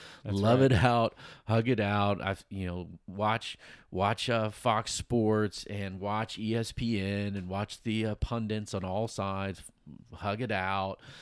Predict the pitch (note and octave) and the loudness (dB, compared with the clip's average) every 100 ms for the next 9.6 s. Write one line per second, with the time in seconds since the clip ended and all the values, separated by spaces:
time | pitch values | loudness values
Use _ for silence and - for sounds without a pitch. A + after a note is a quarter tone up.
0 | - - - G2 F2+ F2 E2+ F2 - A2 | -20 -14 -6 -4 -2 -4 -8 -12 -6 -2
1 | B2 A2 E3+ D#3 A2 F#2+ F#2+ F#2 - F#2+ | 0 2 2 2 0 0 0 -2 -6 -6
2 | F#2 F2+ F2+ - G2+ F#2 E2+ E2+ - F#2+ | -6 -6 -8 -6 -4 -4 -6 -8 -10 -10
3 | E2+ - F2+ F#2 - E2+ E2 D#2+ - E2 | -8 -8 -8 -6 -6 -6 -8 -10 -12 -12
4 | D#2 G2 F2+ E2 E2+ - - - - - | -10 -6 -6 -6 -10 -18 -20 -20 -20 -14
5 | - G2 F2+ F2 F2+ F2 F2+ F2 E2+ F2+ | -6 -4 -2 -4 -4 -4 -4 -6 -8 -2
6 | B2 A2+ F#2 A2 G2+ F#2+ F#2+ F#2 F#2 F#2 | 0 0 0 -4 -4 -6 -6 -6 -4 -6
7 | F2+ F2+ - - - - _ F#2+ F#2 F#2+ | -6 -8 -12 -20 -20 -20 _ -10 -8 -4
8 | G2 A#2 A2 F2+ - F#2 F#2 F2+ F#2+ F2+ | 0 2 2 -2 -4 -4 -4 -6 -6 -8
9 | - E2+ E2+ - F2+ | -8 -10 -12 -12 -12